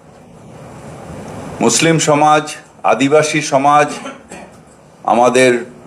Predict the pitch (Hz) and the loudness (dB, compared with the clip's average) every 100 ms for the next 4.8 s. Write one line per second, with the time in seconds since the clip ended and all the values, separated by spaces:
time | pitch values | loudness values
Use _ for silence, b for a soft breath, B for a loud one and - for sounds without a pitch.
0 | - - - 135 147 156 147 131 - - | -16 -12 -4 0 4 4 2 -4 -10 -14
1 | - 139 147 - 143 147 151 151 - - | -2 2 2 0 -2 0 2 0 -4 -2
2 | 147 - 147 156 165 - 165 160 156 147 | -2 -2 0 2 0 0 0 2 0 -2
3 | 139 151 127 120 127 180 185 165 - 170 | -2 0 2 2 4 4 2 -2 0 0
4 | 175 190 147 147 147 135 113 | 0 0 0 0 -4 -2 0